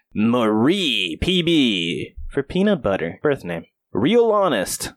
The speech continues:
Funny. Thank you for being real and honest. And funny. Hearing your connection with each other and your opinions are awesome.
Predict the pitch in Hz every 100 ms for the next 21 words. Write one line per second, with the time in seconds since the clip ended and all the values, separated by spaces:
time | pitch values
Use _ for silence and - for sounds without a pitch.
0 | _ - - 175 117 87 - - - -
1 | 214 220 185 165 139 101 156 143 117 101
2 | 139 123 107 107 117 117 98 95 - -
3 | _ _ - 104 98 117 101 87 _ _
4 | - 226 277 151 117 120 - 117 165 175
5 | - 185 139 170 - 160 - 139 139 139
6 | - 117 85 95 139 143 - 123 95 87
7 | 98 113 - 104 95 - 78